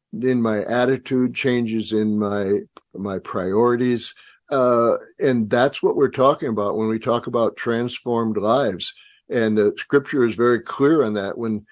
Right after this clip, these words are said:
uh, what is it? Second Corinthians five seventeen, I think it is, which says,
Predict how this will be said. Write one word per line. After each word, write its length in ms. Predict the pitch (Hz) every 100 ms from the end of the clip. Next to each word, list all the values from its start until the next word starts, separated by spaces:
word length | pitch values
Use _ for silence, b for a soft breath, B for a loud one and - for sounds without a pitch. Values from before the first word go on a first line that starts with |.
| b b -
uh, 140 | 127
what 160 | 107 151
is 140 | 127
it? 100 | 143
Second 380 | - 147 - 139
Corinthians 360 | 151 147 127 -
five 280 | 135 131
seventeen, 480 | - 135 120 120 131
I 100 | 117
think 280 | 104 110 107
it 100 | 110
is, 240 | 107 98
which 220 | 110 107 -
says, 320 | 120 110